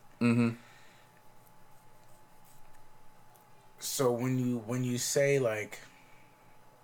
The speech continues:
Speaker 2: if she felt that way, she should have carried it to the fullest ex-, she should have not taken the money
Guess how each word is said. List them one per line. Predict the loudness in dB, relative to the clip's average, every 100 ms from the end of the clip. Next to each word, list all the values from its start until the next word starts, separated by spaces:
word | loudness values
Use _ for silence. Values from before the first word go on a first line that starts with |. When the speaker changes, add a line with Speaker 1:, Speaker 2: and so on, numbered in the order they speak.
| -20 -20 -20 -20 -20 -20 -20 -20 -14 -6
Speaker 2:
if | -4
she | -2 -2
felt | 0 2 2 0
that | 0 0 0
way, | -4 -4 -10 -20 -20 -20 -20 -20 -20 -20 -20 -20 -20 -20 -20 -20 -20 -20 -20
she | -8 -4 -2 -2
should | 0 0
have | 0 -4 -6 -12 -16 -20 -20 -20 -18 -6
carried | 0 0 0 -2 -2
it | -2 -4 -12 -20 -20 -20 -20 -20 -20 -20 -20 -20 -8
to | -6
the | -6
fullest | -2 0 2 0 -4
ex-, | -6 -8
she | -6 -4
should | -4
have | -4
not | -4 -4 -4
taken | -6 -6 -8
the | -8
money | -8 -10